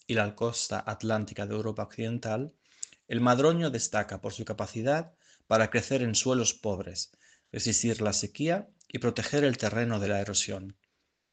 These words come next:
Por eso, además de su valor ornamental, tiene un importante papel ambiental.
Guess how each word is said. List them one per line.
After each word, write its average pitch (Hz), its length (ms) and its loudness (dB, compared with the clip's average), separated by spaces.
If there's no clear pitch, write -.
Por 113 160 4
eso, 151 460 4
además 110 340 2
de 110 100 0
su - 120 -4
valor 110 280 4
ornamental, 123 760 0
tiene 135 200 4
un 135 100 6
importante 123 540 2
papel 110 380 0
ambiental. 95 640 -6